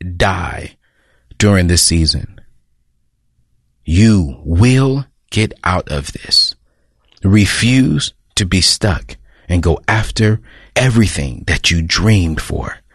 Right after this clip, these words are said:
Right now, you have time to work on your dreams. You have time to work on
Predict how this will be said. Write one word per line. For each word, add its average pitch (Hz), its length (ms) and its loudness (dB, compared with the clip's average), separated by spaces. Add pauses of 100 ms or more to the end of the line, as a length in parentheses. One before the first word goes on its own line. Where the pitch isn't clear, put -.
(320)
Right 95 240 2
now, 101 240 0
you 101 180 2
have 95 220 0
time 95 400 2
to 95 120 -2
work 95 460 0
on 107 300 4
your 95 120 2
dreams. 82 460 0
You 104 60 4
have 98 320 2 (320)
time 104 420 2
to 101 140 0
work 101 280 2
on 101 360 2